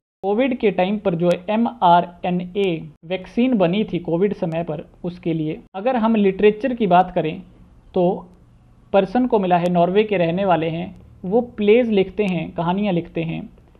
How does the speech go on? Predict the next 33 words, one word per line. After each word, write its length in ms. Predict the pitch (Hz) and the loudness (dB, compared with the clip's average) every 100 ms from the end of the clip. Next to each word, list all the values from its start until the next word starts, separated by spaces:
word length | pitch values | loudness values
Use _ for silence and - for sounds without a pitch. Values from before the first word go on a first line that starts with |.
| - | -8
Norwegian 640 | 180 196 196 202 202 254 | -2 2 2 2 0 0
language 480 | 196 165 170 180 175 | 2 2 2 0 0
में। 200 | 160 160 - - _ _ - | -6 -12 -16 -20 _ _ -2
जो 120 | 196 | 0
हमारा 260 | 202 208 208 214 | 4 4 4 2
Peace 200 | 233 262 | -4 -4
Prize 320 | - 196 190 185 | 0 2 2 0
है 200 | 185 - | -4 -4
वो 160 | 170 | -2
ईरान 260 | 170 180 190 | 0 2 0
की 120 | 190 | -2
महिला 280 | 175 160 170 | -2 0 0
को 120 | 170 | 0
दिया 220 | 165 160 160 | -2 -2 -2
गया 200 | 160 170 | -4 -4
है 160 | 196 - - - | -8 -10 -20 -6
क्योंकि 340 | 214 233 214 | -2 0 0
उन्होंने 500 | 180 185 196 196 160 - - _ _ _ | 2 2 0 0 -4 -8 -18 _ _ _
महिलाओं 560 | 185 185 202 226 254 254 | -10 -2 2 4 4 2
के, 160 | 190 156 - | -2 -4 0
ईरान 340 | 180 202 220 | 2 4 2
की 120 | 214 190 | -2 -2
महिलाओं 460 | 170 170 185 214 | 0 2 4 2
के 420 | 208 160 170 175 | 0 -6 -6 -8
rights 360 | 170 180 220 - | 0 0 0 -4
के 140 | - | -2
बारे 240 | 170 160 160 | 0 0 -2
में 260 | 156 139 180 - 165 | -6 -10 -14 -12 -4
बात 300 | 165 165 - | 0 0 -2
करी 180 | 156 151 | -10 -6
थी 140 | 175 | -4
या 120 | 170 | -2
फिर 260 | 160 165 185 | -4 -6 -10